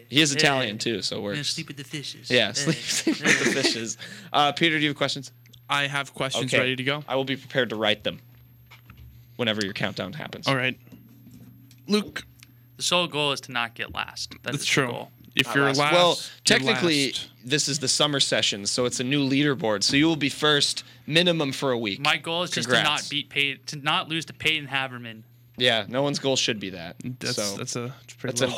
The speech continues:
Speaker 1: horrible
Speaker 3: goal.
Speaker 1: goal.
Speaker 2: 'Cause he got,
Speaker 1: Low
Speaker 2: like,
Speaker 1: bar.
Speaker 2: eleven
Speaker 3: Low
Speaker 2: that
Speaker 3: bar.
Speaker 2: one time, right? The one he was
Speaker 1: Yes.
Speaker 2: telling the
Speaker 1: I'll
Speaker 2: flashlight
Speaker 1: check, I'll
Speaker 2: story.
Speaker 1: check after.
Speaker 3: Get f-, the flashlight story,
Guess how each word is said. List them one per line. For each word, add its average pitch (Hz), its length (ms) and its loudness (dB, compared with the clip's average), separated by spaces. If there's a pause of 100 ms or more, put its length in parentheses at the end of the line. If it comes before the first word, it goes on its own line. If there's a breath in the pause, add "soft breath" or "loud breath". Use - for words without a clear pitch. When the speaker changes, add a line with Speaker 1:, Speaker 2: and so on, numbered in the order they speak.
Speaker 1:
horrible 123 300 2
Speaker 3:
goal. 110 220 -6
Speaker 1:
goal. 85 100 -12
Speaker 2:
'Cause 135 140 -4
he 156 80 0
got, 165 80 8
Speaker 1:
Low 151 60 8
Speaker 2:
like, 151 120 4
Speaker 1:
bar. 123 180 4
Speaker 2:
eleven 135 180 2
Speaker 3:
Low 147 100 2
Speaker 2:
that 127 80 0
Speaker 3:
bar. 123 120 0
Speaker 2:
one 117 180 -6
time, 113 260 -6
right? 120 360 -2 (960 loud breath)
The 127 100 2
one 104 100 6
he 147 40 2
was 139 80 -2
Speaker 1:
Yes. - 40 -2
Speaker 2:
telling 139 140 0
the 120 40 -2 (160)
Speaker 1:
I'll 180 160 6
Speaker 2:
flashlight 180 220 4
Speaker 1:
check, - 80 0
I'll 185 140 4
Speaker 2:
story. 160 200 2
Speaker 1:
check 113 80 -6
after. 98 480 -6
Speaker 3:
Get 147 120 -2
f-, - 200 -12
the 147 80 -2
flashlight - 520 -6
story, - 240 -10